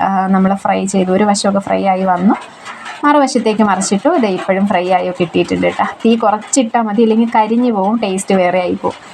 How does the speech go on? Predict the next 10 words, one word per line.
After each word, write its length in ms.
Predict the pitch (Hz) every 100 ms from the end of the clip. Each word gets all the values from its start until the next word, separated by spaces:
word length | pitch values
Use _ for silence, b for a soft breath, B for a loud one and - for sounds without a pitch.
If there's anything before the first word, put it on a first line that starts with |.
| - -
ഇതിലേക്ക് 420 | 226 277 285 302
കുറച്ച് 260 | 277 262 285
കോൺഫ്ലോർ 560 | 277 233 233 262 247
വേണേൽ 440 | 254 233 226 233 247
ചേർത്ത് 400 | 254 226 220 233
കൊടുക്കാം. 340 | 214 202 - 349
ഉണ്ടായിരുന്നു, 560 | 208 220 254 294 277 254
ഞാൻ 180 | 254
ചേർത്തില്ല 560 | 247 226 202 196 208 180
കേട്ടോ. 220 | 165 185